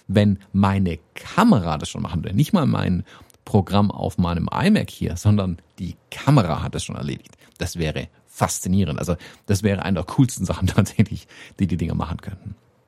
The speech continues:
Aber auch solche Sachen wie in, ähm, Bursts, also wenn ich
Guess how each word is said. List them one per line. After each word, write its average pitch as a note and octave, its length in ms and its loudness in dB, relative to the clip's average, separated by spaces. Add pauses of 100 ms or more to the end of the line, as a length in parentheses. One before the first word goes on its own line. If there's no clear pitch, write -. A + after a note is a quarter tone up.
(400)
Aber - 220 -2
auch A2 80 0
solche G2+ 180 -2
Sachen A#2 300 2
wie G2+ 240 0 (420)
in, F#2 560 2
ähm, F2 400 -6 (320)
Bursts, A#2 480 0
also E2+ 180 -10
wenn F2+ 120 0
ich F2 180 -4